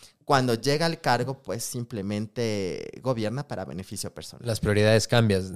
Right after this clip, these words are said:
Speaker 2: cambian, dices tú.
Speaker 1: Sí.
Speaker 2: Hay un tema que quiero hablarlo contigo porque está fresco, también es reciente. Recién fue la Marcha del Orgullo en Quito, que estuviste.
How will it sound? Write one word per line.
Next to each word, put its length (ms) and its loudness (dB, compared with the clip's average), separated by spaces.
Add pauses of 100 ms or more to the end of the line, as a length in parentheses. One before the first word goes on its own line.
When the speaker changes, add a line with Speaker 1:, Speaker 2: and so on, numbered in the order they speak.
(140)
Speaker 2:
cambian, 280 -2
dices 340 -8
tú. 140 -12 (200)
Speaker 1:
Sí. 420 -8 (520)
Speaker 2:
Hay 180 8
un 100 2
tema 320 6
que 180 -2
quiero 320 6
hablarlo 360 4
contigo 360 2
porque 180 -2
está 200 2
fresco, 360 2
también 280 0
es 100 4
reciente. 760 0
Recién 340 0
fue 340 2
la 120 4
Marcha 340 0
del 140 0
Orgullo 300 -2
en 100 0
Quito, 400 -6 (180)
que 120 -4
estuviste. 680 -2